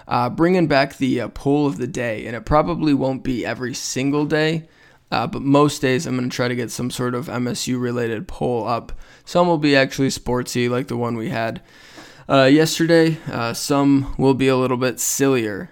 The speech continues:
um, but I'm gonna go over yesterday's poll results, and then I'm gonna propose a new question in segment three and kind of, uh, talk about my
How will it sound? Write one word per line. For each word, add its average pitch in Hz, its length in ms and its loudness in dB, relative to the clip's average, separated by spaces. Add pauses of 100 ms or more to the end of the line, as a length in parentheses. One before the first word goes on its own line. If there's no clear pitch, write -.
(120)
um, 113 540 -4 (280)
but 123 280 0
I'm 131 100 2
gonna 135 160 2
go 131 240 2
over 135 160 -2
yesterday's 123 540 -4
poll 156 280 2
results, 147 560 0 (240)
and 127 220 -4
then 123 140 0
I'm 123 80 -2
gonna 117 160 -4
propose 127 500 2
a 120 180 -2
new 139 320 4
question 127 680 0
in 123 260 -4
segment 127 480 -2
three 127 300 -2
and 120 100 -4
kind 120 240 -4
of, 113 300 -6 (640)
uh, 110 260 -2
talk 127 300 0
about 117 420 -2
my 120 640 -4